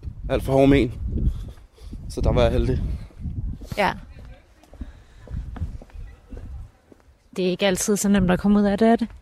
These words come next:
Speaker 1: Nej, det er det ikke. Jo længere ind du kommer, jo dyrere bliver det som regel. Øhm,
Speaker 2: Altså sådan decideret i kontanter?
Speaker 1: Kontant, ja. Det er penge, du skal betale for at komme ud. Og dækket tatoveringer og hvad det ellers indebærer.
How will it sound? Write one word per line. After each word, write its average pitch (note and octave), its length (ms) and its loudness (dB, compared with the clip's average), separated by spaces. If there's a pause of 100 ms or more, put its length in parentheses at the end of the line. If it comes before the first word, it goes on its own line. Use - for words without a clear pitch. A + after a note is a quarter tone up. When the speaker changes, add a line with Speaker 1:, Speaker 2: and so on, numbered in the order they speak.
(340)
Speaker 1:
Nej, G2+ 340 4
det A2+ 120 4
er B2 80 8
det A2+ 60 6
ikke. G#2+ 120 2
Jo A2 60 2
længere B2+ 260 4
ind A#2 100 2
du A2+ 60 0
kommer, B2 280 0
jo A#2 80 0
dyrere A#2+ 340 2
bliver A#2 180 0
det A2+ 100 -4
som A#2 120 0
regel. - 200 -4
Øhm, G2+ 220 2
Speaker 2:
Altså G2+ 220 0
sådan A#3 420 0
decideret A3+ 800 4
i F#3+ 80 0
kontanter? A#3+ 520 0 (140)
Speaker 1:
Kontant, G#2+ 440 2
ja. F#2+ 220 4
Det A2+ 100 2
er G2+ 80 4
penge, G#2 200 -2
du G#2+ 60 -4
skal G2+ 160 -6
betale G2 300 -2
for G#2+ 120 0
at F#2 80 0
komme G2 200 -2
ud. F#2 60 -6 (760)
Og A#2 200 -4
dækket G#2 220 -6
tatoveringer A2 640 4
og G#2 100 4
hvad G2 100 0
det F#2+ 60 -2
ellers F#2+ 200 0
indebærer. F#2+ 500 -2